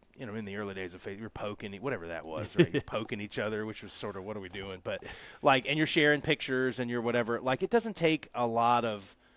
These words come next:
Speaker 1: finesse and whatnot to build that. Or maybe, I guess in the time it, it kinda did. But the real magic came as he scaled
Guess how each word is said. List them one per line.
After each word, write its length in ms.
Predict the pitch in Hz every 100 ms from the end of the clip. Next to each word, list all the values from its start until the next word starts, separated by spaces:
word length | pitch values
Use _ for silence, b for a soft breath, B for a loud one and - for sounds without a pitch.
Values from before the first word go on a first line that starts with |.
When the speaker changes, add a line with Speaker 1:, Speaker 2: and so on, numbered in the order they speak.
| b
Speaker 1:
finesse 540 | - 143 123 117 113 127
and 140 | 110
whatnot 400 | 117 113 104 107
to 120 | 117
build 500 | 87 120 113 110 92
that. 180 | 107 95
Or 40 |
maybe, 360 | 156 208 139 123
I 100 | 120
guess 180 | 196 -
in 80 | 120
the 60 |
time 400 | - - 110 101
it, 80 | 95
it 140 | 113 -
kinda 340 | - 110 101
did. 360 | 87 104 98 87 B B -
But 100 | 175
the 100 | 180
real 360 | 185 269 294
magic 480 | 208 117 117 113 -
came 500 | - 123 117 113 113 - _ _ _ _ _ _ _
as 280 | - 120 120
he 140 | 147 135
scaled 800 | - - 151 151 139 127 120